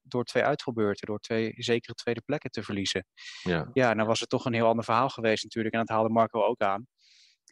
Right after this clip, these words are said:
Speaker 1: Ehm, dus ja, ze zullen echt de onderste steen, eh,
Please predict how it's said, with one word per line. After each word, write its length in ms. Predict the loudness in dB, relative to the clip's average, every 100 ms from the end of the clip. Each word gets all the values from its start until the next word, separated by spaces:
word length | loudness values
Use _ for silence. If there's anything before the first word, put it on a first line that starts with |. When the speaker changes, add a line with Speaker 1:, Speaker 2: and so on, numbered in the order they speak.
| _ -8
Speaker 1:
Ehm, 380 | -2 0 0
dus 160 | -2 -2
ja, 140 | -2
ze 80 | -2
zullen 220 | -6 -2
echt 120 | -2 -4
de 80 | -6
onderste 300 | -6 -6 -4
steen, 360 | 0 2 2
eh, 100 | -2